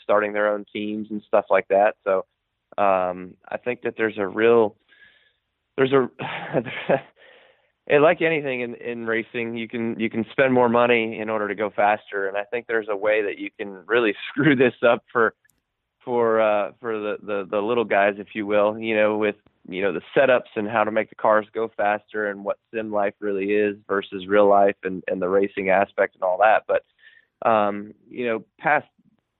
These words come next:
the, the complicatedness of it, it's definitely pretty cool. You know, seeing William Byron, who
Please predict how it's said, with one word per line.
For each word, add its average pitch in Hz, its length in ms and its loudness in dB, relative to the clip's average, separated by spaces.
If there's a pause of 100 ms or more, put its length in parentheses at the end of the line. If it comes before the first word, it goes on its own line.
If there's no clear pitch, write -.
(120)
the, 107 220 -8
the 107 100 -10
complicatedness 104 920 -2
of 98 160 -2
it, - 200 -6
it's 104 300 -6
definitely 110 400 0
pretty 113 240 -4
cool. 98 340 -2
You 101 120 -10
know, 98 100 -2 (160)
seeing 123 260 -2
William 110 300 4
Byron, 98 460 2
who 101 80 -16